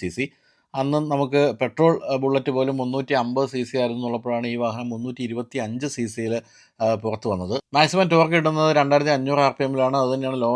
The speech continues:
എൻഡ് ടോർക്കിൻ്റെ ഒരു ഗുണം ഈ വാഹനത്തിലുള്ളത്. എന്തായാലും എൺപതുകൾ മുതൽ തന്നെ ആളുകൾ പ-, മറ്റു പല സ്ഥലങ്ങളിലായിട്ട്, അതായത് ആഫ്റ്റർ മാർക്കറ്റ് ഡീസൽ എഞ്ചിനുകൾ വാങ്ങിച്ച് ബുള്ളറ്റിൽ ഫിറ്റ് ചെയ്യുന്നൊരു പതിവുണ്ടായിരുന്നു. കാരണം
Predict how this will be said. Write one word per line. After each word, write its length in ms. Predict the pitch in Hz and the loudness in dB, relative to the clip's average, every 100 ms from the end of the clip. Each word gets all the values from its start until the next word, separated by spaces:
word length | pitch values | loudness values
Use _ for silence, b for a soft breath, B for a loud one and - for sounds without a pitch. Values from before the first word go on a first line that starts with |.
| 127 | -2
എൻഡ് 160 | 135 127 | -2 -2
ടോർക്കിൻ്റെ 360 | 123 131 127 123 | -2 -2 -4 -4
ഒരു 80 | 113 | -4
ഗുണം 180 | 120 123 120 | -4 -2 -2
ഈ 20 | 117 | -2
വാഹനത്തിലുള്ളത്. 640 | 117 117 120 110 110 135 165 - | -2 -6 -6 -4 0 -2 -2 -6
എന്തായാലും 300 | 151 175 185 165 | 4 6 8 8
എൺപതുകൾ 420 | 160 180 185 190 175 | 6 4 6 4 4
മുതൽ 160 | 165 151 | 2 4
തന്നെ 180 | 156 156 143 | 2 6 4
ആളുകൾ 280 | 143 147 147 143 - 131 | 4 4 4 2 2 2
പ-, 140 | 127 131 | 4 2
മറ്റു 160 | 123 151 | 0 2
പല 120 | 143 143 | 4 4
സ്ഥലങ്ങളിലായിട്ട്, 640 | 147 135 135 131 120 101 104 | 2 2 2 4 4 4 2
അതായത് 280 | 117 123 139 | 2 2 2
ആഫ്റ്റർ 220 | 123 - 135 | 2 0 0
മാർക്കറ്റ് 280 | 139 131 139 131 | 0 -2 -4 -6
ഡീസൽ 200 | 123 127 | -6 -8
എഞ്ചിനുകൾ 220 | 131 127 123 | -6 -2 -2
വാങ്ങിച്ച് 300 | 123 110 170 - B B B B - | -2 -4 -8 -8 B B B B 0
ബുള്ളറ്റിൽ 340 | 139 143 139 139 | 2 4 2 0
ഫിറ്റ് 140 | 131 120 | 0 2
ചെയ്യുന്നൊരു 260 | 135 131 | 0 2
പതിവുണ്ടായിരുന്നു. 500 | 120 120 117 113 120 135 | 2 2 0 0 0 0
കാരണം 220 | 131 131 | 0 -2